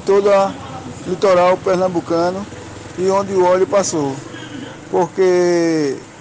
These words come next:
o, as, os pescados ficaram ruins de vender, a gente passou dificuldade, todos os pescadores passaram dificuldade e a gente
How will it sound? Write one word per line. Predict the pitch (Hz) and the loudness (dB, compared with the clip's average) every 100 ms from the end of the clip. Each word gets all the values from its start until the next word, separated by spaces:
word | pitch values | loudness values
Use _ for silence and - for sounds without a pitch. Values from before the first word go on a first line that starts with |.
| - | -6
o, | 180 196 | 2 4
as, | 185 175 160 - | 4 2 0 -6
os | 196 | -2
pescados | 233 202 - 175 165 | 0 0 2 2 2
ficaram | 156 175 180 180 | -2 2 2 2
ruins | 180 180 | 0 -2
de | |
vender, | 175 170 151 160 190 - - | -2 0 0 0 -2 -10 -8
a | - 180 | 0 0
gente | 175 208 - | 2 -2 0
passou | 190 - 185 175 | 0 2 2 2
dificuldade, | 165 170 190 208 175 165 156 156 175 - - - | 0 -6 -6 -2 2 4 4 2 -4 -8 -10 -2
todos | 202 196 | -2 0
os | |
pescadores | - 175 - 175 170 170 | -2 -2 0 0 2 0
passaram | - 160 170 165 | 0 0 0 0
dificuldade | 160 156 170 180 160 147 147 156 - - - | -2 -8 -2 0 2 2 2 -4 -12 -16 -4
e | 170 196 208 208 208 208 202 | 0 2 2 0 2 4 4
a | 185 | 4
gente | 156 185 196 190 208 208 202 202 196 | 2 -2 -2 -2 -4 -2 0 0 -2